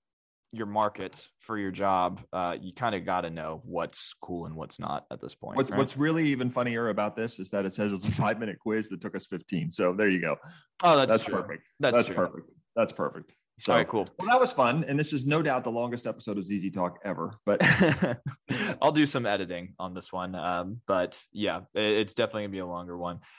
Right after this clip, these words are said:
Speaker 1: Uh, however, I think we should move into our check it out section so that we can, uh, shorten the runtime as much as we can.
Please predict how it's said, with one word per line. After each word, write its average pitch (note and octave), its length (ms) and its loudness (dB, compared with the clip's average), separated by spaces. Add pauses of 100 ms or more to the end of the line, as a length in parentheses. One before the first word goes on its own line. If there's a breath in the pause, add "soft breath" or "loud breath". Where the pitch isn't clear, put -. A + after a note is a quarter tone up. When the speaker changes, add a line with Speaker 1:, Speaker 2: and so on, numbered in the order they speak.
(200 loud breath)
Speaker 1:
Uh, G#2 320 6
however, C3+ 560 2
I B2+ 80 0
think C3 180 -6
we B2+ 80 -4
should A2+ 200 -8
move A2+ 260 -6
into A2 240 -4
our G#2+ 80 4
check A#2 260 -2
it - 140 -2
out D#3+ 180 0
section C3+ 420 -6
so G2 180 -4
that F2 200 -2
we F#2+ 200 -4
can, F2 460 -8
uh, F2 300 -2
shorten F2 380 -4
the F2+ 80 -4
runtime F#2+ 480 -4
as F#2+ 100 -10
much F2+ 200 -8
as A#2+ 80 -14
we A2+ 60 -10
can. D#3 220 -8